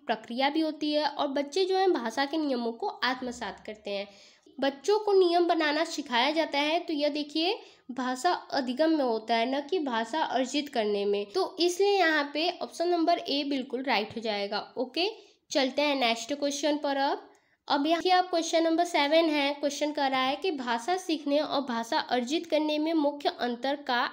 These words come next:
आधार है। ऑप्शन ए कह रहा है साक्षरता, ऑप्शन बी पाठ्य सामग्री,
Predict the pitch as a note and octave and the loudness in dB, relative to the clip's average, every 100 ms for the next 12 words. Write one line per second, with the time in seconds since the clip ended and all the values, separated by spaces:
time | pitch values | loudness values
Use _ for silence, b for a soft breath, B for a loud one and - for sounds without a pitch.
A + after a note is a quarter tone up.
0 | - A#3+ A3 G3 G#3+ G#3 F#3 F3+ - _ | 0 0 0 -2 -4 -4 -6 -8 -12 _
1 | _ b b b b - D4 - G4+ G#4 | _ b b b b -2 -2 2 4 6
2 | G4 F4 F4+ F4 D4 D4 D4 B3+ A#3 G3 | 6 4 4 2 0 0 -2 -4 -4 -4
3 | G3+ - A3 A3 - A#3+ A#3+ A#3 B3+ C#4 | -4 -4 -6 -6 -4 -4 -2 -4 -2 0
4 | C#4 C#4 F4 F4 C#4 B3+ G#3 G3 G#3 | 0 0 -4 -2 -2 0 -2 -4 -4